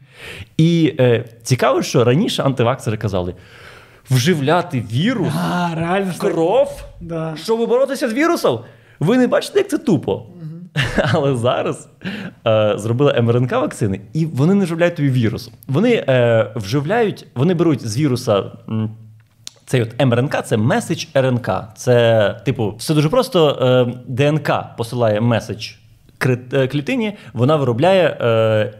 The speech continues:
Speaker 1: протеїн, який бореться. <laughs>
Speaker 2: Ну, все ж очевидно.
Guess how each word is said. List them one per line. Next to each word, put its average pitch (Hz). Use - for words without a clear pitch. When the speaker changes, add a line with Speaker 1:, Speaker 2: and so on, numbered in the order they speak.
Speaker 1:
протеїн, 107
який 135
бореться. 139
<laughs> -
Speaker 2:
Ну, 147
все 139
ж 131
очевидно. 131